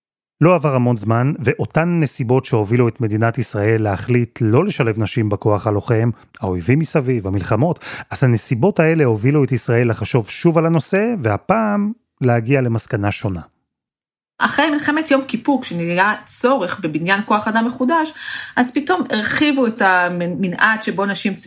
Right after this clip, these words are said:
Speaker 2: שירתו, ומעכשיו הם לא רק שירתו בתפקידים פקידותיים, אלא שירתו גם במה שנקרא מערך ההדרכה של, של, גם של הקרב,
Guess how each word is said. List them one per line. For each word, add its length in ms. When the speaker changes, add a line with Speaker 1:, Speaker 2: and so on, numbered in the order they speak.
Speaker 2:
שירתו, 580
ומעכשיו 360
הם 100
לא 260
רק 240
שירתו 260
בתפקידים 540
פקידותיים, 720
אלא 100
שירתו 340
גם 160
במה 160
שנקרא 320
מערך 720
ההדרכה 760
של, 280
של, 220
גם 180
של 140
הקרב, 300